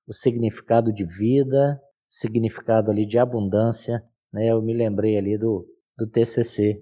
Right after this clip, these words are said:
né, que foi justamente em cima aí de João dez, dez. Tá bom, meu pastor? Mas queria aí te parabenizar mais uma vez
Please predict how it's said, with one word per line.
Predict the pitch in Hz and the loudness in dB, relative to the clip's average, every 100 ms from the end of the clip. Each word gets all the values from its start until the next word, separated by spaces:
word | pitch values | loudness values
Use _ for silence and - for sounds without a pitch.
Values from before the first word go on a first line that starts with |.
| _ - | _ -4
né, | 98 107 | -2 -2
que | - | 0
foi | 113 | 0
justamente | 101 127 - 104 117 120 | 2 -2 0 2 2 -2
em | 120 | -6
cima | - - 117 113 | -6 -2 0 2
aí | 107 | 0
de | 110 110 | 0 -4
João | 101 101 101 104 | -4 -2 -2 2
dez, | 104 104 | 2 2
dez. | 98 80 - _ _ _ _ _ | 0 -4 -8 _ _ _ _ _
Tá | 95 | 0
bom, | 98 127 | 4 4
meu | 110 | 4
pastor? | 110 - 107 - - _ _ | 2 2 0 0 -14 _ _
Mas | 95 - | -6 -2
queria | 104 107 113 | 0 2 2
aí | 113 110 | 2 -2
te | - 117 113 101 85 - | -4 -2 0 -2 -6 -2
parabenizar | 131 135 123 117 113 98 107 113 113 | 0 0 0 0 0 -2 0 2 2
mais | 120 | 0
uma | 127 117 | 0 -2
vez | 95 90 | -2 -4